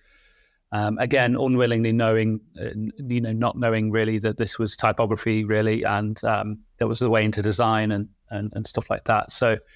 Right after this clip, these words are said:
through my first three years of product design, I was kind of doing this stuff on the side, um, out, out and about on the naughty, kind of running around town in the, in the darkness of night, uh, putting my name up. And, um, I was also kind of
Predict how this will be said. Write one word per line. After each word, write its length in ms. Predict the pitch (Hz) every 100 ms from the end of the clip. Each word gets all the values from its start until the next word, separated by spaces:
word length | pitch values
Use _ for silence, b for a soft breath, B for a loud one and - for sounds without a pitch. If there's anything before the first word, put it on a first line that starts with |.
| B B B B
through 140 | 151 127
my 60 |
first 360 | 117 151 113 -
three 180 | 135 120
years 260 | 120 107
of 60 | 104
product 280 | 120 113 110
design, 420 | 101 107 107 107
I 60 |
was 120 | 104 -
kind 160 | 110
of 80 | 98
doing 180 | 107 104
this 140 | 101
stuff 220 | - 110
on 60 | 110
the 80 | 101
side, 480 | - 107 107 110 - -
um, 320 | 110 101 107
out, 200 | 113 101
out 180 | - 110
and 80 | 110
about 300 | 104 113 107
on 140 | 113
the 80 | 107
naughty, 500 | 104 110 101 117 110
kind 180 | - 107
of 60 | 110
running 160 | 110
around 240 | 110 104 104
town 460 | 117 110 107 107
in 100 | 107
the, 160 | 104 107
in 100 | 110
the 100 | 107
darkness 440 | 101 107 101 120 -
of 80 | 117
night, 320 | 110 107 110 _ b b b b -
uh, 140 | 107
putting 240 | 104 120 110
my 60 |
name 260 | 110 113 110
up. 240 | 104 - -
And, 400 | 123 110 107 104 -
um, 420 | 110 107 104 101 - _ _ _ _ -
I 60 |
was 100 | 110
also 320 | 131 117 120
kind 260 | 101 110 113
of 180 | 101